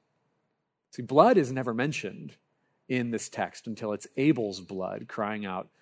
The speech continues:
from the ground. But in the sacrifice, the key word here is the fat. Abel offers the firstborn of his flock and of their fat portions. The, the Net Bible brings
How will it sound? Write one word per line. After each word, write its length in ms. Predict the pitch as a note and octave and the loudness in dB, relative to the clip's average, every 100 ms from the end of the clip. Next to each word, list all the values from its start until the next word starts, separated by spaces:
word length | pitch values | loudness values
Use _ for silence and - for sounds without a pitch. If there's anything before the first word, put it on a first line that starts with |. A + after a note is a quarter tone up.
| _ _ | _ _
from 180 | - G2+ | -10 -8
the 80 | G#2 | -4
ground. 300 | B2+ A3 A2+ | -2 0 -2
But 80 | A2 | -4
in 100 | A2 | -6
the 60 | |
sacrifice, 920 | G#2+ - F3+ B3 C#3+ - G2+ G2+ B2 - - _ | -4 0 2 2 -4 -2 -2 -2 -4 -10 -16 _
the 80 | C3+ | -4
key 460 | - - A3 A3+ | 2 2 4 4
word 600 | E3+ E3+ A#3 A3 D3 - - | 4 6 6 6 2 -2 -2
here 340 | A#2 A#2 B2+ - | 2 2 0 0
is 400 | B2+ C3 A#2+ - _ - | 2 4 2 -6 _ -6
the 140 | C#3+ | -6
fat. 580 | - - A3 F#3 - - _ _ - | -6 2 4 4 -4 -18 _ _ 6
Abel 580 | F3+ B3+ G#3+ E3 C#3 - | 8 8 8 8 6 6
offers 640 | D#3+ G#3 - C#3 A#2+ B2 - _ | 8 6 4 -2 -2 -4 -10 _
the 100 | C#3 | -4
firstborn 1040 | - - F#3 A#3+ A3+ D#3 C#3 E3 F3+ F#3+ | -4 4 6 6 2 -2 2 4 4 2
of 180 | F3+ D#3+ | 2 2
his 220 | D#3+ F3 | 0 -2
flock 460 | - C3+ B2 A#2 - - - | 0 4 4 2 -8 -20 -4
and 200 | C#3+ C#3+ | -2 0
of 220 | - D#3 C3+ | 0 0 2
their 200 | C#3 B2+ | 0 -2
fat 420 | - F3+ F3 - - | -2 0 0 -2 -10
portions. 640 | - G2+ - - E3+ - - - - | -6 -6 -8 -12 -12 -14 -16 -20 -4
The, 260 | C3+ D#3 D3 | 6 6 6
the 80 | D3+ | 2
Net 320 | D3+ G3 G3+ | 6 6 8
Bible 400 | F3 E3+ D#3 C#3 | 6 8 6 4
brings 460 | C3 D3+ E3+ D#3 | 2 0 2 -2